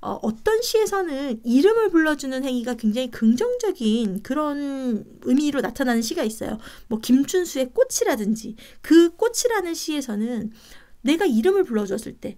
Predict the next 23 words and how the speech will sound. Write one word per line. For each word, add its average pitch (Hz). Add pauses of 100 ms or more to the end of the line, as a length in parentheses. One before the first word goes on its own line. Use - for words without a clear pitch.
(140)
그는 349
나에게로 220
와서 220
꽃이 -
되었다, 220
이렇게 226
나온다고. 214 (200)
그럼 392
이름을 370
붙이는 247
것은 220 (220)
플러스란 208
말이야? 233 (180)
근데 339
이 214
시는 294
어때? - (140)
사물에 415
이름을 285
붙이고 262
즐거워하는 208
사람들, 190
이랬어. 240